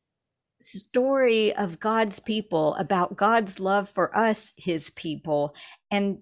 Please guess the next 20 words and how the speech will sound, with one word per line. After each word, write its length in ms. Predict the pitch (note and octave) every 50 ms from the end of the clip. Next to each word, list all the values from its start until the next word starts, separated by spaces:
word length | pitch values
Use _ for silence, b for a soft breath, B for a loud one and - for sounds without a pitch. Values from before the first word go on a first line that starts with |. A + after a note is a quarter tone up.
| _ -
the 100 | G#3 F#3+
stories 460 | - - - B3 B3+ C4+ C4 B3 G3+
are 200 | - - F#3+ F#3
written 560 | E3+ F3 A3 A#3+ - - G#3 G3+ G3 F#3 F3+ b b b b b _
for 220 | - - A3+ - -
us. 240 | A3 G#3+ G3+ G3+ -
And 100 | G#3 A#3+
it's 180 | - - -
not 160 | D4 D4+ E4
about 300 | E4+ A3+ G#3 F#3+ - -
making 380 | F3+ F3+ F#3 F#3 - F3 E3+ E3
us 180 | E3+ E3 - -
the 100 | - D#3
center 360 | - - - B3 C4+ A3+ E3
of 180 | D3 D3 -
God's 320 | - D3+ D#3 D3+ C#3+ D3 -
story, 460 | - - E3+ - E3 - D3 D#3 F3+
but 240 | F#3 G3 - A#3+ A3
it's 200 | A#3+ - - -
about 540 | G3+ F3 C#3 - F#3 G3 G#3+ A3+ - -